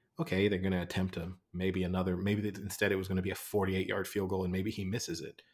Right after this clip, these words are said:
But you still know Mahomes isn't getting the ball back.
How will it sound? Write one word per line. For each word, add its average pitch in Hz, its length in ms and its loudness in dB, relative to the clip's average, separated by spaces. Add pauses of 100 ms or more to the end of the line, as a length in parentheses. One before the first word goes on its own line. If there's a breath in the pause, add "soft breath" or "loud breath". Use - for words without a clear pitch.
(360)
But - 120 -6
you 95 100 -4
still 92 340 0
know 85 500 -4 (260)
Mahomes 90 380 -2
isn't 90 200 -8
getting 87 200 -4
the - 60 -8
ball - 320 -4
back. - 240 -12